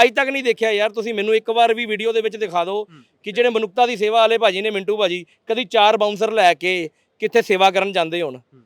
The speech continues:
Speaker 1: ਇਹ ਹਨੀ ਸਿਟੀ ਕਿਉਂ ਨਜ਼ਰ ਆਉਂਦਾ? ਚਾਰ ਬਾਊਂਸਰਾਂ ਦੀ ਨੀਡ ਕਿਹੜੇ ਬੰਦੇ ਨੂੰ ਹੁੰਦੀ ਹੈ ਜਿਹੜਾ ਸੇਵਾ ਕਰਨ ਜਾਂਦਾ ਹੋਵੇ? ਮੈਨੂੰ ਨਹੀਂ ਨਜ਼ਰ ਆਉਂਦਾ।
Speaker 2: ਬਈ ਜਿੱਦਣ ਪਹਿਲੀ ਵਾਰੀ ਰਿਮਾਂਡ ਹੋਈ ਆ, ਉਹਦੇ Instagram ਪੇਜ ਤੇ ਪਾਇਆ ਗਿਆ ਕਿ "ਦੇਖ ਰਗੜ ਕੇ ਰੱਖਦਾ ਹੈ ਜੇ ਵੈਲੀ ਚੋਟੀ ਦਾ।"
Speaker 1: ਹੂੰ।
Speaker 2: ਤਾਂ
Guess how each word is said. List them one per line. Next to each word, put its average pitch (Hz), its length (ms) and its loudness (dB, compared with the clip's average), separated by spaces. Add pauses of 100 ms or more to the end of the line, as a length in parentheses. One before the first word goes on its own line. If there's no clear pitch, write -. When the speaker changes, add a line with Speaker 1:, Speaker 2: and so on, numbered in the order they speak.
(140)
Speaker 1:
ਇਹ 233 100 2
ਹਨੀ 202 260 -2
ਸਿਟੀ 269 200 0
ਕਿਉਂ 277 140 -2
ਨਜ਼ਰ 269 200 -2
ਆਉਂਦਾ? 254 180 -4
ਚਾਰ 285 260 -4
ਬਾਊਂਸਰਾਂ 285 360 -6
ਦੀ 285 80 -14
ਨੀਡ 277 240 -10 (380)
ਕਿਹੜੇ 294 240 0
ਬੰਦੇ 285 220 -4
ਨੂੰ 285 100 -2
ਹੁੰਦੀ 240 220 -4
ਹੈ 262 40 -2
ਜਿਹੜਾ 262 160 -2
ਸੇਵਾ 233 280 0
ਕਰਨ 240 200 -4
ਜਾਂਦਾ 220 280 -2
ਹੋਵੇ? 175 200 -8 (540)
ਮੈਨੂੰ 254 260 2
ਨਹੀਂ 214 120 0
ਨਜ਼ਰ 175 220 -4
ਆਉਂਦਾ। 175 220 -2
Speaker 2:
ਬਈ 202 100 -10
ਜਿੱਦਣ 196 300 -18
ਪਹਿਲੀ 190 300 -10
ਵਾਰੀ 185 220 -8
ਰਿਮਾਂਡ 151 300 -4
ਹੋਈ 156 180 -6
ਆ, 170 80 -2
ਉਹਦੇ 165 320 -4
Instagram 160 440 -6
ਪੇਜ 151 180 -6
ਤੇ 160 60 -4
ਪਾਇਆ 147 240 -2
ਗਿਆ 156 100 -2
ਕਿ 156 120 -6
"ਦੇਖ 151 280 -6
ਰਗੜ 147 200 -6
ਕੇ 143 80 -14
ਰੱਖਦਾ 143 280 -10
ਹੈ 143 60 -10
ਜੇ 143 100 -8
ਵੈਲੀ 135 320 -2
ਚੋਟੀ 131 320 -8
ਦਾ।" 123 220 -6
Speaker 1:
ਹੂੰ। 147 200 -12
Speaker 2:
ਤਾਂ 180 260 0